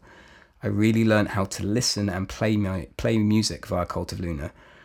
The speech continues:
I would have not done any of the creative things or be in any of the bands or go on tour or any of those things I've stu-, that, any of that stuff that I've done.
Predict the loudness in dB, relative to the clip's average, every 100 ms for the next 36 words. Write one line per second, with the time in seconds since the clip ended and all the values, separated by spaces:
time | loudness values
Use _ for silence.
0 | -12 -4 0 4 4 4 2 2 2 4
1 | 2 -2 -4 -4 -2 -4 -2 0 0 -2
2 | -2 -2 -2 -4 -4 -2 -2 -4 -2 0
3 | 0 -2 -4 -6 -4 2 4 2 0 -2
4 | -2 -2 0 0 0 -2 -4 -4 -4 -6
5 | -8 -8 -8 -10 _ -4 -2 -2 -6 _
6 | _ _ -6 0 0 0 -2 -2 -2 -4
7 | -4 -2 0 0 0 0